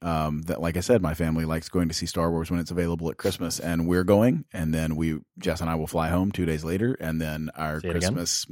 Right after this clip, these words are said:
Speaker 1: Day movie later in the
Speaker 2: Star
Speaker 1: day
Speaker 2: Wars,
Speaker 1: after
Speaker 2: yeah.
Speaker 1: we do kind of presents and hang out when we get bored with each other. We are going that day, uh,
Speaker 2: Yeah.
Speaker 1: that evening,
Speaker 2: Cool.
Speaker 1: uh, to Star Wars again. So we'll at least see it again then, and my mom will not have seen it, and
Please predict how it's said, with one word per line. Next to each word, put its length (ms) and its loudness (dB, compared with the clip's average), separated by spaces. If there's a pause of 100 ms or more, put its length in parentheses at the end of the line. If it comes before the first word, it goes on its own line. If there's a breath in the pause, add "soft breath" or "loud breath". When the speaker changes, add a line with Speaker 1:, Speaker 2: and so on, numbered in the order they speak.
(180)
Speaker 1:
Day 240 2
movie 480 4 (280)
later 260 4
in 80 2
the 60 2
Speaker 2:
Star 140 4
Speaker 1:
day 40 6
Speaker 2:
Wars, 160 6
Speaker 1:
after 140 2
Speaker 2:
yeah. 60 2
Speaker 1:
we 120 -2
do 160 0
kind 180 -2
of 60 -4
presents 380 0
and 80 -4
hang 180 -2
out 280 -2 (320 soft breath)
when 100 -2
we 80 0
get 120 2
bored 220 6
with 140 -2
each 120 -2
other. 240 2 (500 loud breath)
We 140 8
are 80 6
going 440 2 (120)
that 220 8
day, 240 -2 (200)
uh, 80 0
Speaker 2:
Yeah. 120 10
Speaker 1:
that 160 0
evening, 380 -6 (120)
Speaker 2:
Cool. 200 8
Speaker 1:
uh, 120 -6
to 80 -10
Star 220 6
Wars 160 4
again. 220 4
So 120 8
we'll 160 12
at 60 4
least 200 2
see 140 4
it 80 8
again 240 6
then, 160 10
and 100 6
my 80 8
mom 280 6
will 80 6
not 160 4
have 80 -2
seen 160 0
it, 100 0
and 80 -4